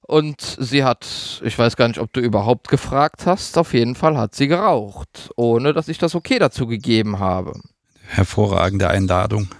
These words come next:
Speaker 1: Ganz genau.
Speaker 2: Für schlimme Dinge.
Speaker 1: Und dann hat sie auf einmal den Boden geküsst. Die Zigarette war natürlich vorher aus.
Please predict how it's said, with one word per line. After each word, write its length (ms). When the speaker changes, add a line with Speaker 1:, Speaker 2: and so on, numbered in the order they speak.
Speaker 1:
Ganz 240
genau. 400
Speaker 2:
Für 100
schlimme 320
Dinge. 320
Speaker 1:
Und 160
dann 200
hat 160
sie 220
auf 200
einmal 500
den 160
Boden 300
geküsst. 540
Die 80
Zigarette 320
war 80
natürlich 260
vorher 300
aus. 240